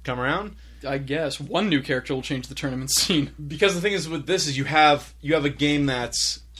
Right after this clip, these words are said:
Speaker 1: it's balanced right now. You've
Speaker 2: Mm-hmm.
Speaker 1: got, everything's tight.
Speaker 2: Yeah.
Speaker 1: So now you're gonna have Ultra Street Fi-, uh, Ul-, Ultra Street Fighter four, <laughs> which is weird to say. Five more characters. How is that gonna change? How are the matchups gonna change?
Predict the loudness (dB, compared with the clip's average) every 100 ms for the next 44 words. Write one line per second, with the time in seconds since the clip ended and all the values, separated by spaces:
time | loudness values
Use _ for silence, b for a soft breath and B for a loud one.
0 | -6 -4 6 6 6 0 -6 -4 -8 -10
1 | -18 b b b b -2 4 6 6 4
2 | 4 2 0 -2 0 0 0 -4 -8 -8
3 | -10 b b b -6 0 2 4 4 2
4 | 2 -4 -2 -2 0 -2 0 -2 2 0
5 | 0 -6 -4 -4 -6 -8 -8 -8 -10 -14
6 | -16 -14 -12 -8 -10 -6 -6 -6 -8 b
7 | b 0 2 4 2 2 2 2 -2 -4
8 | -6 -14 b b b 2 4 6 4 4
9 | 2 2 4 4 6 6 4 0 -2 -6
10 | -6 -8 -8 -12